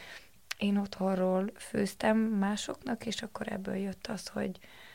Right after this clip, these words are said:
hogy akkor legyen egy bisztró is. Eredetileg mi csak házhoz szállítással akartunk foglalkozni, és akkor itt volt egy vendégtér, és akkor egy másik család becsatlakozott, és végül is ők csinálják a kávézó,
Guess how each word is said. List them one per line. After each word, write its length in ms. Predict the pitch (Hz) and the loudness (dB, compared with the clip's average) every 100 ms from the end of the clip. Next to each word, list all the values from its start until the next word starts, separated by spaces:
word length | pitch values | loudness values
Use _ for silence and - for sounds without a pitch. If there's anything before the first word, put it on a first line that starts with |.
| - - | -20 -10
hogy 140 | 214 202 | -6 -4
akkor 240 | - - | -4 -2
legyen 420 | 196 185 185 190 220 | 0 0 0 0 2
egy 160 | 185 | 0
bisztró 400 | 185 190 - - | 0 -2 -2 0
is. 140 | 247 - - - - - - | 0 -2 -8 -14 -16 -20 2
Eredetileg 600 | 254 220 190 180 208 190 | 4 6 4 2 0 2
mi 80 | 190 | 0
csak 220 | - - | -2 -6
házhoz 420 | - 214 190 - | -2 0 0 -4
szállítással 640 | 220 220 202 - 214 - 233 | -6 -2 -2 -2 -4 -4 -6
akartunk 420 | - 220 - 214 | -6 -8 -4 -4
foglalkozni, 720 | - 220 220 214 226 226 226 | -4 -2 0 0 -2 2 4
és 120 | 220 | 4
akkor 200 | - - | 0 -4
itt 140 | 214 - | -4 -2
volt 220 | 220 202 | 0 2
egy 100 | 202 | 2
vendégtér, 760 | 196 196 196 220 220 - 262 262 - - - - - | 2 4 4 2 0 0 0 0 -6 -20 -20 -18 -4
és 360 | 202 185 - | -2 -2 -2
akkor 440 | 208 - - 202 208 | -4 -4 -2 0 2
egy 380 | 196 190 196 | 0 2 2
másik 360 | 190 196 170 - | 4 2 0 -6
család 320 | - 214 202 196 - - - | -6 -4 -2 -4 -10 -20 -6
becsatlakozott, 840 | 202 202 - - - 196 190 - | -4 -4 -4 -4 -4 -2 -4 -4
és 180 | 208 - - | -8 -10 -10
végül 260 | 196 196 202 | -4 -2 -2
is 120 | 196 | -2
ők 140 | - - | -6 -4
csinálják 500 | - 208 202 202 208 | -2 2 2 0 -4
a 120 | 208 | -4
kávézó, 720 | - 196 185 202 202 214 214 | -4 -2 2 0 0 0 0